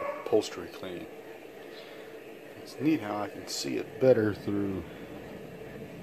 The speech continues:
through the phone than I can with my eyes.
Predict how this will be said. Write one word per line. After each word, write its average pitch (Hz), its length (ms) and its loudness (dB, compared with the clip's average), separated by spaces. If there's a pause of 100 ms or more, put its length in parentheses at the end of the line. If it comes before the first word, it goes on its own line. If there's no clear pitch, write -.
(960)
through 107 160 0
the - 160 -6 (280)
phone 113 380 10
than 101 160 2
I 95 60 0
can 110 520 6 (1700)
with - 160 -6
my - 300 2
eyes. - 320 -2